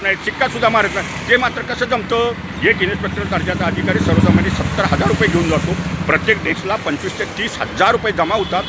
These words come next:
आणि कार्यालयात ज्यांच्या गाड्या जमा आहेत सहा महिन्यापासनं, वर्षापासनं ज्या सडक पडलेल्या आहेत गाड्या,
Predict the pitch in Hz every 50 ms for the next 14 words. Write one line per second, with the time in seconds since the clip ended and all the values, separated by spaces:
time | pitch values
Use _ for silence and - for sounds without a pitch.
0 | - - - - - 135 151 185 - - 156 156 147 156 175 214 226 220 220 233
1 | 214 190 208 180 - 196 185 165 180 160 156 160 160 143 - 139 147 - 220 262
2 | 214 135 143 180 - - - - - - - - - - - - - - - -
3 | - - - - - - - - - - - 175 190 196 170 135 170 - - 165
4 | 143 - 170 170 170 175 151 - 156 185 175 - 170 147 - 170 160 170 175 -
5 | - 160 196 269 - - 240 185 180 185 - 170 165 151 170 156 139 135 160